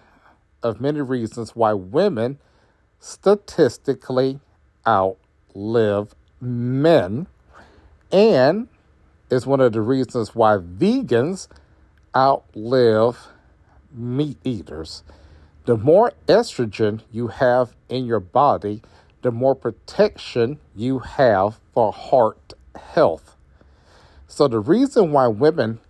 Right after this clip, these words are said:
tend to have heart attacks later on in life than men is because when women hit menopause and their estrogen level starts to decline, they lose that protection,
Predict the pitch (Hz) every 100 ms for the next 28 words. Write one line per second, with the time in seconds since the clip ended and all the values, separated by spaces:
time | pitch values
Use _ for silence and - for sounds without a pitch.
0 | _ _ - 175 139 123 131 113 - 143
1 | 135 110 147 120 - 104 110 151 151 117
2 | - _ _ 131 127 117 - 123 107 131
3 | 127 120 _ 113 98 107 180 127 135 -
4 | _ _ _ _ _ _ 139 131 139 131
5 | 143 120 127 113 127 185 190 175 - 170
6 | - - 147 247 262 - 127 87 73 90
7 | - - _ _ _ _ _ _ _ _
8 | 135 139 143 - 156 190 - 160 131 143
9 | 123 139 131 120 107 104 - - 131 107
10 | - 123 95 104 - - 165 226 123 101
11 | 110 175 - _ _ _ _ _ _ 95
12 | 147 160 127 160 233 214 - 143 - 135
13 | 110 - 202 156 - 123 127